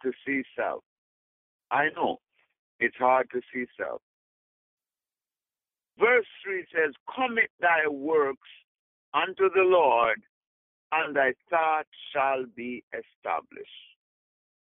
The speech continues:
Commit thy works. How do you commit your works? It meant that you give everything over to the Lord and you depend on him. You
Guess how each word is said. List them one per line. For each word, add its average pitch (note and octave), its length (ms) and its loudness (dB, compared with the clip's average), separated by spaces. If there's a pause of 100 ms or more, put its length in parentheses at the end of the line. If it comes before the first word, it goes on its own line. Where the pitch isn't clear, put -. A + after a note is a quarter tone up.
(480)
Commit F3+ 400 -2 (320)
thy A2+ 320 0
works. G#2 500 -4 (2250)
How F3+ 280 2
do D3 140 -8
you D3 180 -2 (120)
commit B2+ 340 -2 (100)
your A#2 220 0
works? G2 380 -2 (1900)
It B2+ 160 2
meant C#3+ 400 0
that C3+ 240 -2
you C3 120 -2 (100)
give C#3 200 0 (140)
everything C3+ 560 -4
over A#2 400 -4
to A2+ 100 -10
the G#2+ 140 -6
Lord F#2+ 460 -4 (800)
and A#2 200 -4
you A2+ 240 -2
depend A#2 640 -4
on F#2+ 180 -2
him. E2+ 340 -14 (920)
You G#2+ 160 0